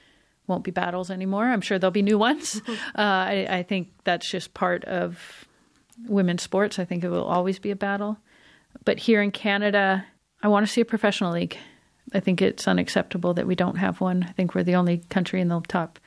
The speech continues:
twenty or twenty-five in the world rankings that doesn't have a professional environment for their women to play in. And I'm concerned for the next generation if it doesn't happen, because I see all these other countries throwing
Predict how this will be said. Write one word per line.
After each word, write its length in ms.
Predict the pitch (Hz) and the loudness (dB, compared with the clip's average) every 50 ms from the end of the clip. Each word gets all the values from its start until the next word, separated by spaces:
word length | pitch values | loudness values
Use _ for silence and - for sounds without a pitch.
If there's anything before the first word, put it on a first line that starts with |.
| - - - - - - - _ _ _ | -20 -20 -20 -20 -20 -20 -20 _ _ _
twenty 320 | - - 202 190 190 190 185 | 0 2 4 4 6 4 4
or 80 | 180 | 2
twenty-five 680 | 175 - - 190 180 175 - - 170 165 170 175 180 180 | 0 0 0 0 0 0 0 0 0 0 0 0 -2 -4
in 160 | 170 - 180 | -4 -2 -2
the 80 | 175 170 | 0 0
world 240 | 170 175 175 175 175 | 0 0 0 0 0
rankings 420 | - - 170 165 196 196 180 - | 0 0 0 0 -2 -4 -4 -4
that 120 | - - | -6 -2
doesn't 240 | - 190 185 185 170 | -2 0 0 0 -2
have 260 | 170 190 196 180 180 190 | -2 -2 -2 -2 -2 0
a 300 | 196 202 202 196 196 190 - - - - - - - - - - - _ _ _ _ _ - | 0 2 2 2 0 -2 -6 -12 -20 -20 -20 -20 -20 -20 -20 -20 -20 _ _ _ _ _ -2
professional 500 | - 214 - 214 190 175 - - 190 185 | -2 0 2 0 0 0 -2 -2 -2 -2
environment 640 | 185 180 170 180 175 175 180 180 175 170 180 - | -2 0 0 0 2 2 2 0 0 -2 -4 -6
for 140 | - 185 180 | -6 -4 -2
their 140 | 175 175 175 | -2 0 0
women 260 | 175 175 170 170 170 | 0 0 -2 -2 -2
to 60 | 170 | -4
play 320 | 175 - - 185 180 180 185 | -6 -4 -2 -2 0 0 0
in. 220 | 180 175 170 175 - - - - - - | 0 -2 -4 -6 -8 -12 -18 -20 -10 -6
And 640 | - 175 175 175 175 175 175 170 170 170 170 170 - - - - _ - | -2 -2 0 0 0 -2 -2 -2 -2 -2 -4 -6 -8 -14 -20 -20 _ -2
I'm 180 | - 196 196 175 | 0 0 0 0
concerned 640 | - - 196 185 - - - 185 180 190 226 226 | 0 -2 -2 -2 -2 0 2 2 4 4 2 2
for 120 | - 262 247 | 2 2 2
the 80 | 254 | 4
next 280 | 262 269 269 269 - - | 4 4 2 0 -2 -2
generation 640 | 285 277 277 285 285 285 285 - 311 302 302 294 - - _ _ _ _ - | 0 2 4 4 4 2 2 0 -2 -2 -2 -2 -4 -10 _ _ _ _ -2
if 180 | 208 190 - | -2 0 2
it 100 | 190 190 | 0 2
doesn't 260 | 180 185 190 190 - | 2 2 2 2 0
happen, 520 | 196 202 226 220 220 - 269 254 254 262 254 - | 0 -2 -2 -2 -2 0 2 2 2 2 0 -2
because 260 | 214 202 180 190 180 180 | -6 -2 -2 0 2 2
I 120 | 180 175 | 0 0
see 360 | 170 - - 220 202 196 196 | -2 -2 0 2 2 4 4
all 100 | 185 185 | 4 4
these 180 | 185 185 175 190 | 2 2 2 2
other 160 | 185 180 180 | 2 0 0
countries 640 | - - 208 196 - - 208 196 190 190 185 - - - - - - - - - - - - - _ _ _ _ _ _ _ - | 0 0 0 0 0 2 2 4 4 4 2 -2 -6 -12 -18 -20 -18 -18 -18 -20 -20 -20 -20 -20 _ _ _ _ _ _ _ -12
throwing 540 | - - 202 196 190 185 180 180 180 - | -2 2 2 4 4 4 2 2 0 -2